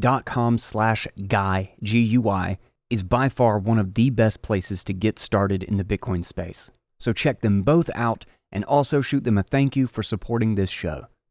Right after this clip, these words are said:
The links and details are right in the description of this show. So one of the articles that kind of sparked this line of thought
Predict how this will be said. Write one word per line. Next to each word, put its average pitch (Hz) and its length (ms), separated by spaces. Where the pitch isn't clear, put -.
The 101 80
links 123 480
and 98 260
details 131 640
are 101 160
right 123 400
in - 160
the 101 80
description 104 500
of 92 240
this 90 140
show. - 340
So - 160
one 151 200
of 208 160
the 127 120
articles 104 600
that 104 120
kind 110 240
of 90 100
sparked - 680
this 98 640
line 135 240
of 151 80
thought - 460